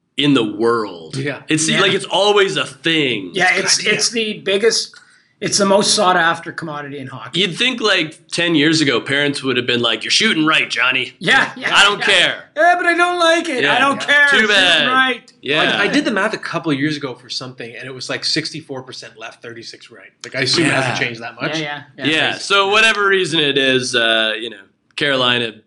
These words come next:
Speaker 1: has a surplus, and I, you know, this is the type of guy that I think you can make a real hockey trade with
Speaker 3: Yeah.
Speaker 1: at the deadline.
Speaker 3: Yeah.
Speaker 1: Um, you know, Carolina is surging, no pun intended.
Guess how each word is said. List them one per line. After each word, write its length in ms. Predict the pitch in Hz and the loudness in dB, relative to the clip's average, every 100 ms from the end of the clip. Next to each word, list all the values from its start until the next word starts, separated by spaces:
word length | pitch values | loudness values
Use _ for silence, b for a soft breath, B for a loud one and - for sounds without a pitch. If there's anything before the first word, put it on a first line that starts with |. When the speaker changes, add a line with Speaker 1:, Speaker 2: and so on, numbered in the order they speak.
| _ _ _ _ _ _ | _ _ _ _ _ _
Speaker 1:
has 240 | - 127 120 | -6 -2 -2
a 60 | |
surplus, 760 | 117 123 110 117 110 107 107 - | 0 0 -2 0 0 0 -2 -2
and 420 | 117 117 113 110 b b b b | 0 0 -4 -10 b b b b
I, 100 | - | -2
you 120 | 170 180 | 2 0
know, 60 | 151 | 2
this 260 | 185 190 | 2 0
is 120 | 160 | -2
the 80 | 156 | -2
type 200 | 156 147 | 0 -2
of 140 | 139 127 | -2 -2
guy 240 | 123 127 | 0 0
that 100 | 117 | 0
I 80 | 113 | -2
think 220 | 117 117 | -2 -4
you 100 | 113 | -2
can 140 | 110 | 0
make 160 | 110 107 | -2 -2
a 80 | 95 | 0
real 240 | 107 104 | 0 0
hockey 360 | 101 110 120 147 | 0 0 0 -2
trade 360 | - 151 151 | 0 0 2
with 420 | 151 156 160 156 - | 2 0 0 -4 -12
Speaker 3:
Yeah. 220 | 143 143 | -4 -2
Speaker 1:
at 200 | 147 156 | 0 0
the 80 | 160 | -2
deadline. 720 | 151 156 160 160 160 165 165 | 0 -2 0 0 2 0 -2
Speaker 3:
Yeah. 100 | 123 - | -6 -8
Speaker 1:
Um, 420 | 113 123 120 113 | -2 2 2 0
you 40 | 120 | 0
know, 140 | 127 | -2
Carolina 760 | 127 135 151 147 131 143 147 156 | 0 0 2 2 2 0 0 0
is 220 | 123 120 | 0 0
surging, 520 | - 131 131 135 143 | 2 2 2 2 0
no 180 | 120 107 | -2 -4
pun 180 | 110 107 | -8 -10
intended. 480 | 107 107 117 127 | -10 -8 -8 -10